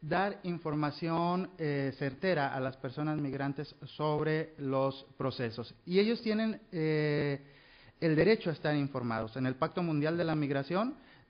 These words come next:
eh, tres de sus objetivos tienen que ver con el derecho a la información. El caso de Tijuana es, eh, excepcional, lo diría yo,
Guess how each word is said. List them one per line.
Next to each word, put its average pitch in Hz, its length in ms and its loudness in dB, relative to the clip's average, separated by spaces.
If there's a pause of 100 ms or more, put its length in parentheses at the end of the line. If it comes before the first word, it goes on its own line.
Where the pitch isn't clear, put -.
(100)
eh, 143 460 2
tres 190 180 4
de 208 100 2
sus - 200 -4
objetivos 175 500 -2
tienen 180 240 -2
que 170 100 -2
ver 170 160 0
con 170 160 -2
el 143 140 0
derecho 160 560 -2
a 143 140 -2
la 143 80 2
información. 143 720 2 (480)
El 185 160 4
caso 226 220 6
de 233 100 6
Tijuana 202 800 2
es, 170 400 0 (100)
eh, 143 960 0 (580)
excepcional, 143 640 0
lo 147 80 -2
diría 143 320 0
yo, 165 400 0